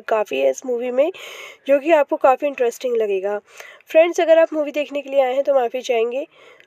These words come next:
हम directly movie आपको नहीं दिखा पाएंगे, हम मूवी के फैक्ट्स and रिव्यूज and फुल story आपके साथ शेयर करेंगे। Review अच्छा लगे videos को like, channel को subscribe भी ज़रूर करिएगा।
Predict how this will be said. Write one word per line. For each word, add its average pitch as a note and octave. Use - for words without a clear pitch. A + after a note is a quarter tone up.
हम D4
directly D#4+
movie D4+
आपको D4
नहीं C#4+
दिखा C#4
पाएंगे, B3
हम C#4+
मूवी C4
के C#4+
फैक्ट्स C4
and B3
रिव्यूज C4
and D4
फुल B3
story A#3
आपके G#3+
साथ A3
शेयर A#3+
करेंगे। C4
Review B3
अच्छा A3+
लगे A3+
videos A3+
को A#3
like, A3+
channel C4
को C4
subscribe -
भी A#3+
ज़रूर D4
करिएगा। G#3